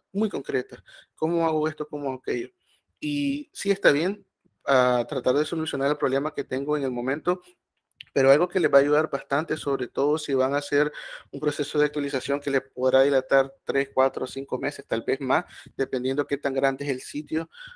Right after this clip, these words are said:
que vale la pena al inicio invertir un tiempo en aprender cómo funciona el api de forma general, que tratar de ir solucionando o apagando un fuego a la vez. Y relacionado a esto, Lia Buró, autora de un libro que se llama C S Secrets,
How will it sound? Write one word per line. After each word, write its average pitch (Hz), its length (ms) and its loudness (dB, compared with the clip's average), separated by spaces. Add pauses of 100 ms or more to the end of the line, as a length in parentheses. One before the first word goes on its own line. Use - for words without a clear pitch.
que 147 140 4
vale 156 180 6
la 196 200 2
pena 185 300 -2
al 139 200 -6
inicio 143 380 -6
invertir 143 440 -6
un 160 220 -6 (140)
tiempo 190 500 -6 (260)
en 143 140 -4
aprender 135 460 0
cómo 147 240 -4
funciona 147 280 -8
el 143 80 -2
api 147 200 0
de 143 60 -2
forma 143 280 -2
general, 139 460 0 (420)
que 151 160 -2
tratar 139 460 4
de 151 100 2
ir 147 320 -2
solucionando 139 1080 0
o 139 140 2
apagando 131 460 2
un 139 160 -4
fuego 123 300 0
a - 20 -2
la 113 100 0
vez. 113 260 -8 (840)
Y 139 500 -2
relacionado 139 640 2
a 151 80 2
esto, 160 480 0
Lia 135 240 2
Buró, 127 400 -4 (380)
autora 139 340 0
de 147 60 2
un 143 80 -2
libro 143 200 -2
que 143 120 -6
se 139 100 -4
llama 135 180 -2
C 131 200 -4
S 131 240 -4
Secrets, - 480 -6